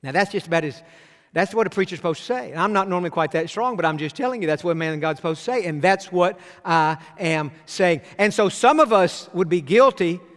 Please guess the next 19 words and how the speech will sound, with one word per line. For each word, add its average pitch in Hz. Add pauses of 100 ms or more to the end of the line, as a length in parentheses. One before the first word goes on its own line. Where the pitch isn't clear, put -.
(260)
not 226
of 202
being 185
anti 196
the 165
government, 254
some 277
of 262
us 202
would 175
be 180
guilty 185
of 175
saying, 185 (140)
"Yeah, 147 (300)
w-, - (160)
let's 226
just, 185
if, 190